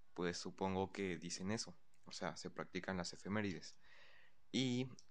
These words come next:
pues, obviamente se practican con un micrófono, y ese micrófono no era ila-, inalámbrico, ¿me entienden? Era un micrófono de cable y ese micrófono estaba conectado a un aparato que está en el pasillo,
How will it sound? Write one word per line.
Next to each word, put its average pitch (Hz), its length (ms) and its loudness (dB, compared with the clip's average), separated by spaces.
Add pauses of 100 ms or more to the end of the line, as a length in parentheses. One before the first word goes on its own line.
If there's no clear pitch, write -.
(240)
pues, 104 160 0
obviamente 101 480 6
se 101 120 2
practican 92 440 2
con 95 220 4
un 95 120 6
micrófono, 104 680 4 (800)
y 98 160 8
ese 104 160 6
micrófono 110 540 8
no 104 140 8
era 104 80 8
ila-, 101 280 8
inalámbrico, 101 680 6
¿me 90 120 6
entienden? 98 420 2 (640)
Era 101 460 6
un 101 160 4
micrófono 104 500 6
de 90 140 8
cable 120 400 8 (960)
y 127 400 6 (520)
ese 107 220 2
micrófono 107 460 4
estaba 104 280 2
conectado 101 800 4
a 92 60 2
un 95 140 4
aparato 104 500 4
que 101 80 -4
está - 140 -2
en 98 60 4
el 98 120 2
pasillo, 120 520 2